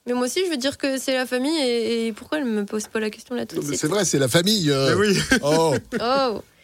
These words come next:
Speaker 1: Euh, est-ce que vous avez quelque chose, euh, que vous voulez dire pour ter-, terminer ce podcast ? Euh, soit conseiller un livre, un plat,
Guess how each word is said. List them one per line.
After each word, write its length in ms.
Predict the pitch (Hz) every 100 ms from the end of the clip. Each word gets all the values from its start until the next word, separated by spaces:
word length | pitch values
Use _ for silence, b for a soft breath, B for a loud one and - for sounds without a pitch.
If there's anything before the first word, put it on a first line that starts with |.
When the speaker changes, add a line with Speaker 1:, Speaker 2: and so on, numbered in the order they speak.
| b b b
Speaker 1:
Euh, 540 | 233 226 226 226 208 - - -
est-ce 180 | 240 -
que 80 | 330
vous 180 | 311
avez 440 | 226 214 254 277 269 -
quelque 300 | 277 277 254
chose, 340 | - 269 262
euh, 460 | 247 226 220 214 214 -
que 120 | 226 214
vous 160 | 208
voulez 300 | 208 208 202
dire 380 | 190 196 254 269
pour 180 | - -
ter-, 180 | 247 233 - -
terminer 380 | 254 254 247 240
ce 80 | -
podcast ? 580 | 233 - 233 262 - 247
Euh, 420 | 220 202 202 208 B B B
soit 280 | - - 311
conseiller 960 | 311 294 277 - 262 233 247 262 254 247
un 140 | 226 220
livre, 480 | 214 214 240 247 220
un 140 | 208
plat, 600 | 208 - 214 220 233